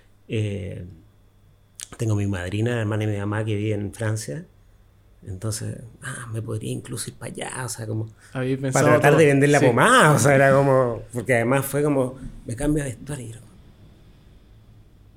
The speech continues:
Speaker 1: "¿Por qué?". O sea, como,
Speaker 2: Sí.
Speaker 1: "¿Estáis seguros?". O sea, me estaba matriculando, o sea, como, "¿Estás seguro?".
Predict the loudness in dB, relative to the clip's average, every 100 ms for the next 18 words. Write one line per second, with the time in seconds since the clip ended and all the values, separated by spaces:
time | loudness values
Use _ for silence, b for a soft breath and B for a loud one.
0 | -20 _ _ _ _ -8 -8 -8 -6 0
1 | 2 2 -2 -2 0 0 2 2 2 0
2 | -2 -8 b b b _ _ -4 -2 -4
3 | -6 -8 -8 -8 -10 B B B -2 2
4 | 2 4 2 0 -4 -2 -2 0 -2 -4
5 | -14 -20 -12 -6 -4 -2 -2 -4 -8 -20
6 | -20 -20 _ _ _ _ -20 -20 -20 _
7 | _ -14 -8 -6 -6 -8 -10 -10